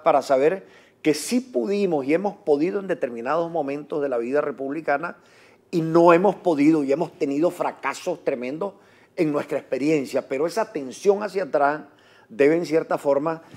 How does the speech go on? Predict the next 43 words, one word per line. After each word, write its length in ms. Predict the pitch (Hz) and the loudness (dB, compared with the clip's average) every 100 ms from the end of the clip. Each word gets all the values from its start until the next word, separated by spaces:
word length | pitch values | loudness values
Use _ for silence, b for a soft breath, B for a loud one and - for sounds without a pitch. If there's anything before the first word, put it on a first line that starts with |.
| B | B
este, 320 | 127 - 139 - | -8 -2 -2 -2
hacernos 480 | 123 - 143 180 143 | -4 0 -2 -2 -4
mirar 420 | 156 160 165 127 | 2 6 6 6
sobre 260 | - 131 120 | -2 -4 -4
las 100 | 120 | -6
posibilidades 500 | 127 120 113 120 123 | -8 -8 -6 -6 -6
que 80 | |
tenemos 280 | 107 107 117 | -10 -10 -8
adelante. 420 | 113 104 101 110 - B B B | -8 -8 -8 -12 -14 B B B
Y 140 | 196 190 | -2 4
la 140 | 190 | 6
realidad, 640 | 170 170 165 160 196 190 | 4 0 0 0 2 2
no 300 | 151 147 151 | 0 -4 -4
disimular, 800 | 143 175 - 143 127 123 123 110 | -6 -10 -12 -12 -10 -6 -4 -4
la 120 | 101 113 | -6 -6
ra-, 280 | 120 127 - | -6 -10 -4
la 140 | 131 | -4
realidad 600 | 127 123 120 131 151 151 b b b | -2 -6 -6 -4 -4 -6 b b b
es 160 | - 127 | -16 -16
como 380 | - 147 127 110 | -12 -12 -10 -10
es. 200 | 98 - | -10 -12
Ese 160 | 120 175 | -14 -14
es 60 | |
como 180 | - 165 | -8 -4
un 140 | 160 156 | -4 2
paciente 560 | 165 160 147 147 160 | 0 2 -4 -4 -6
que 60 | 123 | -10
está 120 | 135 | -10
en 60 | 139 | -8
una 180 | 160 | -6
camilla. 500 | - 123 120 123 160 B B B | -4 -4 -4 -4 -4 B B B
Imagínese 580 | 117 117 120 160 180 160 | -10 -6 -6 -4 -4 -4
usted 280 | - 151 147 | -4 0 2
a 40 | |
un 160 | 151 151 | 2 0
doctor 460 | 156 - 147 147 | -4 -2 -2 -2
de 80 | 160 | -2
un 120 | 147 | -2
lado 280 | 139 143 165 | 2 2 2
y 80 | 139 | -4
el 100 | 120 | -4
otro 240 | 123 156 | -4 0
doctor 480 | 147 135 - 156 196 | 0 0 -2 -2 -2